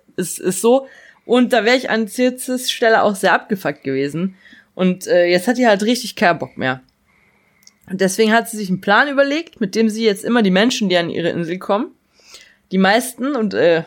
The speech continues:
halt vor allem die, dann eben auch die Männer, in Tiere verwandelt. Und das macht sie auch mit den Gefährten von Odysseus.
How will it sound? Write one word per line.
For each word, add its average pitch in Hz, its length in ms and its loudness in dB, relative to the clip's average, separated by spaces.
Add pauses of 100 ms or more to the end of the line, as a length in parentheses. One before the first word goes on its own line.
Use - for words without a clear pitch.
halt 156 160 -4
vor - 160 -4
allem 165 240 0
die, 147 240 -6
dann 147 200 -4
eben 143 160 -2
auch 147 100 -6
die 143 160 -8
Männer, 202 400 0 (440)
in 254 280 2
Tiere 254 320 2
verwandelt. 135 720 -4
Und 180 160 -2
das 196 120 0
macht 226 180 0
sie 196 120 0
auch 180 220 2
mit 165 220 -6
den 156 100 -4
Gefährten 190 340 -2
von 165 220 -6
Odysseus. 214 600 -2